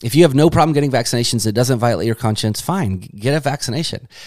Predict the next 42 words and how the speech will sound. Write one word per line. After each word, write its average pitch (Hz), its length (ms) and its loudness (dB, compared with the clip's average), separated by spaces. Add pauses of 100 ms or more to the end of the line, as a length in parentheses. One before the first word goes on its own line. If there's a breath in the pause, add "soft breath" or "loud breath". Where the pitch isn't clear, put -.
(160 loud breath)
But, 131 460 4
um, 120 240 2
the 117 60 2
government 135 600 4
does 139 320 6
not 143 260 2
have 135 260 -2
a 113 100 0
right 113 440 -4
to 120 120 0
say, 110 300 0
"You 117 320 2
will 135 480 0 (240 loud breath)
bow 120 260 4
the 120 80 2
knee 123 140 0
to - 120 -4
this." 98 200 -2
At 101 80 -4
that 160 180 2
point, 131 220 -2
it's 113 160 -4
not 156 120 -2
about 139 180 -2
the 107 120 -6
vaccinations, 104 580 -4
it's 101 140 -6
about 110 220 0
lordship 117 460 -4
over 101 180 -6
the 95 80 -12
conscience. - 420 -8
It's - 140 -8
the 156 80 -4
same 185 220 -4
thing 160 240 -4
with, 117 120 -4
like, 113 220 -4 (260 loud breath)
taxation 135 580 0
without 113 220 0
representation. 110 640 -2
People 170 320 0